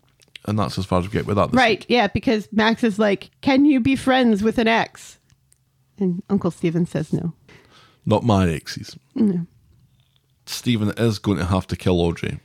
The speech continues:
Speaker 2: And maybe some other people as well.
Speaker 1: Yeah. I don't really see how he gets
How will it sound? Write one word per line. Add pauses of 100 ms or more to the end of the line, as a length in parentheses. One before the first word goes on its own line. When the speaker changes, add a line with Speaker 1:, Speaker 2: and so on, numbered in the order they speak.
(600)
Speaker 2:
And
maybe
some
other
people
as
well.
Speaker 1:
Yeah. (1300)
I
don't
really
see
how
he
gets